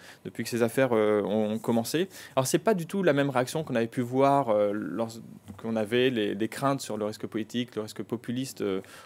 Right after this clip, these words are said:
en Europe. En Europe, euh, c'est la, la dette française, la dette italienne, euh, espagnole, surtout la dette française, qui était attaquée par, euh, par les marchés.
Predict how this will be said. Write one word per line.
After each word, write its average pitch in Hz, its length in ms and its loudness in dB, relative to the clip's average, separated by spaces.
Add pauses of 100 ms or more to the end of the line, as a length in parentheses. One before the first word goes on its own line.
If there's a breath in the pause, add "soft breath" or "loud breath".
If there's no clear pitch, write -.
en 110 80 2
Europe. 127 440 0 (140 loud breath)
En 117 120 0
Europe, 131 580 2
euh, 113 180 2
c'est 117 240 -2
la, 110 120 0
la 98 340 -2
dette 113 160 0
française, 131 580 0
la 101 140 -2
dette 101 200 -6
italienne, 107 440 -4
euh, 98 320 -4
espagnole, 110 500 -6 (280 loud breath)
surtout 120 240 -6
la 113 40 0
dette 113 140 -4
française, 151 400 -2
qui - 100 -8
était - 200 -2
attaquée 147 440 2
par, 110 240 -2
euh, 104 160 0
par 104 140 -2
les 104 80 -2
marchés. 156 380 -4